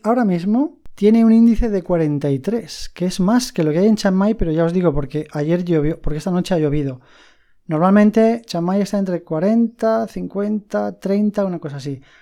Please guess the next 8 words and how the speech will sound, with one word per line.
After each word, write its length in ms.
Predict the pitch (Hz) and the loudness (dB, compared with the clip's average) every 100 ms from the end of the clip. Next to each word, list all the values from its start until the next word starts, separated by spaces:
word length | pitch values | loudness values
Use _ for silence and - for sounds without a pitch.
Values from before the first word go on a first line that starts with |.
| _ - | _ -4
Ahora 180 | 180 180 | 0 0
mismo 280 | 180 175 | 0 0
Madrid 260 | 165 160 165 | 0 -2 -4
está 200 | 147 156 | -6 -6
con 140 | 151 | -8
cuarenta 360 | 143 143 143 143 | -6 -6 -4 -4
y 80 | 143 | -4
tres 480 | 208 269 302 - | -2 -2 -4 -16